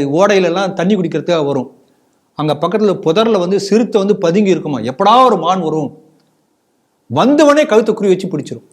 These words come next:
இதே போல ஒரு ஓநாய் போல, வேட்டையாடக்கூடிய ஒரு விலங்கு போல சந்தர்ப்பத்தை காத்து கொண்டு மதமாற்ற துடிக்கிறார்கள் இந்த கிறிஸ்தவர்கள் எல்லா இடத்துலையுமே.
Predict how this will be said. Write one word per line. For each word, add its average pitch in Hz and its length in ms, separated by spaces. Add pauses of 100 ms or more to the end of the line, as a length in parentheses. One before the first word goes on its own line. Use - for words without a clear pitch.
இதே 196 260
போல 180 560 (680)
ஒரு 151 160
ஓநாய் 180 520
போல, 190 480 (640)
வேட்டையாடக்கூடிய 220 760
ஒரு 160 140
விலங்கு 220 300
போல 156 420 (480)
சந்தர்ப்பத்தை 220 1080
காத்து 269 520
கொண்டு 226 320
மதமாற்ற 208 600
துடிக்கிறார்கள் 214 580
இந்த 190 160
கிறிஸ்தவர்கள் 156 400
எல்லா 165 280
இடத்துலையுமே. 135 460